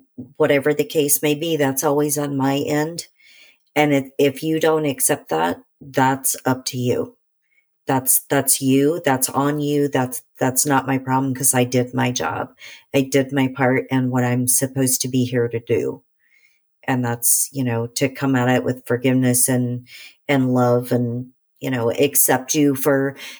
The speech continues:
the person that you are, even though I know you need to work on yourself.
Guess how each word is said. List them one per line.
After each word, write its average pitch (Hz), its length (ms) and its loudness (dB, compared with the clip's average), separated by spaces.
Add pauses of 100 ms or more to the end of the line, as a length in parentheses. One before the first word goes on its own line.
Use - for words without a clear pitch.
(120)
the 151 80 2
person 156 520 0
that 147 160 0
you 160 160 0
are, 165 240 2
even 151 320 0
though 156 320 4
I 151 140 0
know 160 200 0
you 160 200 -4
need 170 200 -10
to 175 100 -10
work 196 260 -4
on 160 160 0
yourself. 160 600 -2